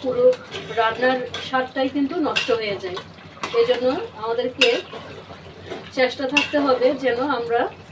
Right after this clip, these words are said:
মাংসটা বারবার নেড়ে চেড়ে দেবো এবং মাংসটা যেন নিচে লেগে না যায়।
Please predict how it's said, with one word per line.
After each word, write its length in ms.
মাংসটা 520
বারবার 360
নেড়ে 260
চেড়ে 160
দেবো 420
এবং 260
মাংসটা 420
যেন 180
নিচে 480
লেগে 320
না 220
যায়। 140